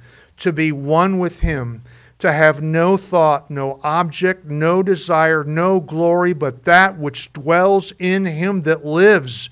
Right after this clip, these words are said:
and was dead, will not this be heaven indeed?" Where the Lamb is the light thereof, forever to contemplate and adore him who offered up himself without spot unto God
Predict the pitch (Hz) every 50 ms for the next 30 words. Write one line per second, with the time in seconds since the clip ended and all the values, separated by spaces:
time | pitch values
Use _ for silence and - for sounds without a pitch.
0 | _ - - 170 160 160 165 147 131 127 120 117 180 185 202 214 196 165 131 117
1 | 104 - - - _ _ _ _ _ _ _ _ _ _ _ - 151 156 185 196
2 | 220 233 240 226 202 185 185 190 190 190 190 - - 170 202 202 202 - - 147
3 | 185 202 208 180 147 - 139 160 202 214 202 214 202 208 202 196 180 156 185 208
4 | 220 220 202 160 127 113 104 - - - - - _ _ _ - 175 175 160 180
5 | 180 175 175 180 196 214 220 220 220 208 202 185 - - 190 175 170 175 170 180
6 | 202 226 - - 208 196 185 175 165 151 139 127 123 120 131 - - - - 202
7 | 202 202 220 208 - 202 240 247 247 240 214 190 - - 180 - - - 175 185
8 | 202 220 214 - 226 208 185 - - 180 175 170 185 175 - 185 170 165 165 156
9 | 131 - 196 208 214 240 254 247 226 196 - 202 208 196 170 151 139 123 - -
10 | - - - - - 190 190 196 214 196 - 185 208 233 233 233 233 220 214 208
11 | 202 196 - 196 185 170 160 - - 208 208 214 214 202 208 180 175 160 165 160
12 | 156 151 - - - - - - - 220 214 214 226 226 202 175 180 170 151 175
13 | 165 147 165 165 175 175 175 180 180 160